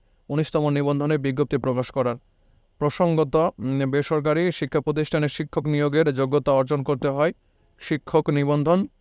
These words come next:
পরীক্ষার মাধ্যমে। দুই হাজার পাঁচ সালে প্রতিষ্ঠার পর এখন পর্যন্ত আঠারোটি নিবন্ধনের বিজ্ঞপ্তি প্রকাশ করেছে এনটিআরসি।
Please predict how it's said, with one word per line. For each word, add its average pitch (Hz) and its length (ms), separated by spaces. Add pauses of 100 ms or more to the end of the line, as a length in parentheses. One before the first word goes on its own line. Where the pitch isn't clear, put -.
পরীক্ষার 147 300
মাধ্যমে। 131 360
দুই 143 140
হাজার 147 200
পাঁচ 143 220
সালে 165 220
প্রতিষ্ঠার 143 480
পর 175 240
এখন 135 400
পর্যন্ত 147 420
আঠারোটি 143 460
নিবন্ধনের 139 460
বিজ্ঞপ্তি 135 340
প্রকাশ 135 320
করেছে 143 280
এনটিআরসি। 135 520